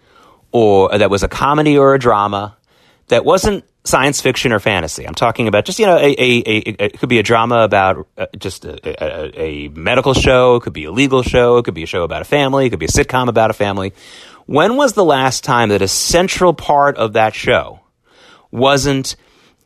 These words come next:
men behaving badly? In fact, I think there was a, there was a movie or a television show called Men Behaving Badly. But <laughs> when was the last time a major aspect of the program wasn't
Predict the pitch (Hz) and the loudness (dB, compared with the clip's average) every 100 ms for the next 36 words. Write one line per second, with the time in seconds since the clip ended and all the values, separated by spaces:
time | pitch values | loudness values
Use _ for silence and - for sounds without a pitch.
0 | _ _ - 135 131 127 123 120 107 95 | _ _ -4 -2 0 0 2 2 0 -2
1 | 95 90 85 - 139 151 165 147 139 127 | 0 0 -4 -6 -2 -2 -2 -2 -2 -6
2 | - 127 127 127 135 139 139 135 135 135 | -6 -2 0 0 0 0 2 2 4 4
3 | 147 143 135 - 131 - 196 226 117 92 | 2 0 -2 -2 -2 0 0 0 -2 -2
4 | 90 87 78 78 71 - - - _ _ | -4 -6 -6 -10 -12 -14 -20 -20 _ _
5 | _ - - - - 135 - - - - | _ -20 -20 -6 -2 0 -2 -6 -18 -20
6 | - - 202 175 214 254 202 151 147 - | -16 -4 2 2 4 2 4 2 0 0
7 | 139 123 117 - _ - 110 110 131 147 | 0 0 -2 -8 _ -4 -2 2 2 2
8 | 143 131 120 _ _ 113 120 131 139 127 | 4 2 2 _ _ -4 -2 0 0 0
9 | 117 110 120 110 110 104 98 104 110 104 | -4 0 0 2 2 0 0 0 -2 -6